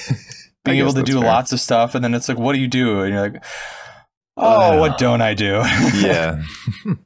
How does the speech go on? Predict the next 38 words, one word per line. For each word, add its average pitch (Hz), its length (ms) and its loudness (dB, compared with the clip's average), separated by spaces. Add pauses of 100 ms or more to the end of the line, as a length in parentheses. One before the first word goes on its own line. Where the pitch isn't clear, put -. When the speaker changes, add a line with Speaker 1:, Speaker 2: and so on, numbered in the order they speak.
(180)
Speaker 1:
It's 101 140 -6
like, 110 120 -4
I, 110 240 -2
I 101 60 -2
ke-, 87 180 -6
I 98 80 0
wanna 113 320 0
do 113 240 0
a 92 60 0
bunch 104 260 -4
of 95 60 -4
stuff - 280 -4
locally. 117 800 -4
Like, 98 200 -4
I'm 95 120 -2
really 101 240 0
interested 95 540 -6
in 87 80 -4
starting 85 400 -4
up 80 160 -8
mycology 92 760 -4
and 85 120 -4
starting 82 400 -6
up, 78 320 -8
like, 80 280 -6
I, - 100 -4
I 87 200 -4
wanna 85 220 -2
build 78 240 -6
a - 20 -8
forge 101 460 -4
in 95 60 -4
my 95 120 -2
backyard. 90 560 -2
I 82 40 -4
wanna 78 200 -4
do 76 160 -6
gardening. 90 680 -4